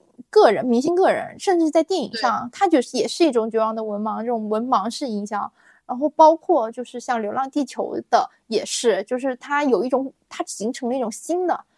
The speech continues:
Speaker 1: 道德绑架式的营销。“我不看这个电影，我就不，不，不支持中国科幻，中国科幻就完了。”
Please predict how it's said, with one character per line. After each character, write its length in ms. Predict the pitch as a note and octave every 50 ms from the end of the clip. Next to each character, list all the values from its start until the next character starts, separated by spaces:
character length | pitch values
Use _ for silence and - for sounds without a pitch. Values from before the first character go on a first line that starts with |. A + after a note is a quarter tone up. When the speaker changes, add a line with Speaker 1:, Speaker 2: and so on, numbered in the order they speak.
| _ _
Speaker 1:
道 180 | - F#4+ C#4+
德 180 | A#3 - A3+ A3+
绑 200 | A3 A#3 - F#3+
架 140 | A#3+ A#3 A#3+
式 140 | A3+ - A3
的 80 | G#3
营 180 | G#3 G3 G3 G#3
销。 260 | G#3 A3 - G#3 G#3 _ _ _ _ _ _
“我 300 | - B3+ A#3 A3+ A3 G#3
不 120 | G3 G#3
看 180 | A#3 - E4 D4
这 80 | C#4 B3+
个 80 | B3+
电 180 | B3+ C4 A#3 G3
影， 80 | E3
我 100 | G3 G3+
就 100 | G#3 B3 C4+ - _
不， 160 | A3 B3+ C#4+ - _ _ _ _ _
不， 120 | A#3 A#3 A#3 _
不 100 | - G#4
支 180 | D4 - A#3+ A#3+
持 120 | - B3
中 140 | G#3 A#3 A3
国 120 | A3 G#3 G#3
科 160 | - G#3+ G#3+
幻， 200 | A3 G#3+ - -
中 120 | A3+ D4 D4+
国 80 | C4+ A#3+
科 120 | - D4+
幻 140 | D4+ D4 C4
就 80 | C4
完 200 | A#3+ G#3 G#3 G3+
了。” 220 | A3 B3+ C4 -